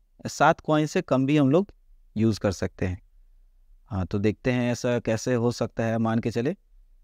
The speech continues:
मतलब अगर वेट करना है तो ये तराजू रहेगा ना, दोनों साइड ऐसा वेटिंग मशीन, है ना, ऐसा एक रहेगा, मान के चलिए डंटी। तो यहाँ पे एक साइड में हम मान के चलते हैं कि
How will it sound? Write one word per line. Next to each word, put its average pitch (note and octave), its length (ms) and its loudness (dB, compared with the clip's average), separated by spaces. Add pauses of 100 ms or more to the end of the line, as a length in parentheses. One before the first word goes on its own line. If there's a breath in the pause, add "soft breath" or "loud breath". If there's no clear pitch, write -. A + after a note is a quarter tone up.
(100)
मतलब A2+ 220 2
अगर A2+ 180 2
वेट C3 260 2
करना B2 280 0
है C#3+ 80 0
तो G#3 240 -4 (520)
ये A2 140 0
तराजू G#2+ 400 0
रहेगा A#2+ 280 0
ना, F#3 140 0 (920)
दोनों G#2+ 260 0
साइड G#2+ 260 0
ऐसा G#2+ 240 0
वेटिंग A2+ 360 2
मशीन, D3+ 300 0 (1000)
है C#3+ 60 4
ना, D#3+ 180 0 (100)
ऐसा F#2+ 320 0
एक F#2+ 180 -2
रहेगा, G#2 300 0 (440)
मान F#2+ 180 -2
के F#2+ 100 -2
चलिए A#2 220 0
डंटी। A2+ 380 -2 (720)
तो A2 200 4
यहाँ A2 380 2
पे F3+ 220 0 (320)
एक C#3 200 2
साइड B2+ 260 0
में E3 160 0
हम D3 180 0 (120)
मान A#2+ 280 0
के B2 120 -4
चलते B2+ 220 -2
हैं E3+ 140 -2
कि A3 160 -6